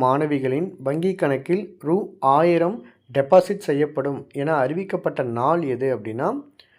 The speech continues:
மார்ச் பதினெட்டு, ரெண்டாயிரத்தி இருபத்தி ரெண்டு. மார்ச் பதினெட்டு, ரெண்டாயிரத்தி இருபத்தி ரெண்டு முதல் மாணவிகளுக்கு வங்கி கணக்கில் ரூ. ஆயிரம் டெபாசிட் செய்யப்படும் என அறிவிக்கப்பட்டது.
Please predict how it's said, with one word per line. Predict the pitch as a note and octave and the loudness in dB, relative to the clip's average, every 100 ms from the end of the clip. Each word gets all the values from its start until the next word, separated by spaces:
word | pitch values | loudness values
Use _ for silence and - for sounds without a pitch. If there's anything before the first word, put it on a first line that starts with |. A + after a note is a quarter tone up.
| _ _ _ _ _ _ - | _ _ _ _ _ _ -2
மார்ச் | D3+ G3+ - | 2 2 0
பதினெட்டு, | - D3 F3 E3 G#3+ | 0 2 2 0 0
ரெண்டாயிரத்தி | G3 D3 D3+ D#3 D3 C3 | -2 0 0 -2 -6 -4
இருபத்தி | C#3 C#3 B2+ | -4 -4 -4
ரெண்டு. | A#2+ A#2+ A2+ - _ B2+ | -4 -6 -8 -10 _ -6
மார்ச் | C#3 F3 F#3 - | -2 -2 -2 -4
பதினெட்டு, | C#3 D3 C#3+ F#3 | -4 -2 -4 -6
ரெண்டாயிரத்தி | D3+ C#3+ D3 C#3+ C3+ | -4 -2 -2 -4 -6
இருபத்தி | C#3 C#3 C#3+ C3 | -4 -4 -6 -6
ரெண்டு | B2 C#3 D3 | -6 -6 -6
முதல் | B2 C3+ G3 C4 - _ _ _ - | -4 -4 -4 -6 -18 _ _ _ -6
மாணவிகளுக்கு | C3+ D#3+ F3 D#3+ C#3+ C#3 F3+ | -2 2 2 0 -2 -2 -2
வங்கி | D3 C3+ D#3 | -2 -4 -6
கணக்கில் | D3 B2 A#2 E3+ G3+ | -8 -8 -6 -6 -6
ரூ. | C#3+ D#3+ D#3 C3+ | -4 -4 -2 0
ஆயிரம் | C3 C#3+ D#3 F3+ | 2 0 -2 -4
டெபாசிட் | C3 C3 C#3+ C#3+ - | -4 -2 -2 -4 -6
செய்யப்படும் | B2 B2+ A#2+ B2+ A#2 | -6 -6 -6 -8 -8
என | A#2+ D#3 | -8 -6
அறிவிக்கப்பட்டது. | D3 A#2+ B2 A#2+ B2 A2 G#2 A2+ | -6 -6 -6 -6 -6 -8 -8 -10